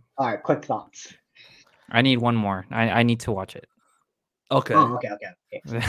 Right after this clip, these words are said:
Speaker 2: <laughs>
Speaker 1: No thoughts.
Speaker 3: Okay,
Speaker 1: All right.
Speaker 3: so yeah, we'll just bring that up. Um,
Speaker 1: Wait, all right, all right, Louis, uh, like, if you were to sum it up, like, one word,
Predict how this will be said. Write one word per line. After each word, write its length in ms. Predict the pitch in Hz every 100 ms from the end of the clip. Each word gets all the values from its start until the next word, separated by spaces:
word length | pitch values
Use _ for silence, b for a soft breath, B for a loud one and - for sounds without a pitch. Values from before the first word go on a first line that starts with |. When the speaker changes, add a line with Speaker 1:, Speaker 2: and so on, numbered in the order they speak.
| -
Speaker 2:
<laughs> 40 | -
Speaker 1:
No 100 | 117
thoughts. 280 | - - 175
Speaker 3:
Okay, 200 | 185 165
Speaker 1:
All 40 |
right. 80 | 175
Speaker 3:
so 180 | 208 175
yeah, 180 | 165 127
we'll 140 | 165
just 160 | 175 -
bring 180 | 135 113
that 160 | 107
up. 140 | 107 -
Um, 340 | 120 123 123
Speaker 1:
Wait, 120 | 180
all 60 | 175 147
right, 120 | - - -
all 160 | 135
right, 180 | - 131
Louis, 360 | 135 170 123 107
uh, 200 | 120 110 - _ _ _ _ _ _ -
like, 380 | 113 104 - _ _ _ _ _ _ _ 131
if 120 | 120
you 80 | 139
were 80 | 135
to 60 | 123
sum 240 | 123 92
it 80 | 92
up, 140 | 90 _ _ _ _ _ -
like, 160 | 104
one 160 | 107 110
word, 260 | 92 76